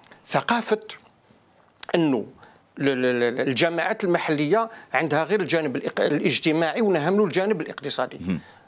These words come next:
Speaker 1: ناخذ مثال في أوروبا مثلا تتنافس المؤسسات، لأنه ال-، ال-، البلدية ما تخلقش المشاريع،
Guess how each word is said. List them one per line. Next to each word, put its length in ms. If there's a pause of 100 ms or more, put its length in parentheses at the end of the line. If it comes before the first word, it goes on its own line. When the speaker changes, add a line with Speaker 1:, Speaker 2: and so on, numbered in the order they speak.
(180)
Speaker 1:
ناخذ 260
مثال 300
في 180
أوروبا 340
مثلا 460 (260)
تتنافس 560
المؤسسات، 680
لأنه 440 (300)
ال-، 200
ال-، 160
البلدية 720 (220)
ما 80
تخلقش 420
المشاريع، 640